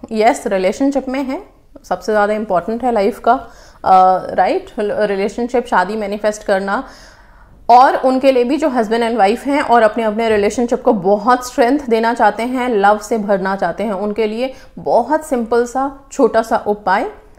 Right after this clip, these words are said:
लेकिन वो रहेगा मेरी नेक्स्ट वीडियो में, और वो मैं ज्ञान ट्वेंटी फ़ोर पे,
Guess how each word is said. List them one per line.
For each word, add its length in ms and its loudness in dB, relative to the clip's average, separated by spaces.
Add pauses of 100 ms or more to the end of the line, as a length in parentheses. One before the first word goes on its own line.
(180)
लेकिन 300 0 (340)
वो 260 6
रहेगा 380 2
मेरी 220 -2
नेक्स्ट 340 -4
वीडियो 300 0
में, 180 -2
और 260 4
वो 260 -2
मैं 240 -2
ज्ञान 240 -2
ट्वेंटी 260 -4
फ़ोर 220 -2
पे, 320 -6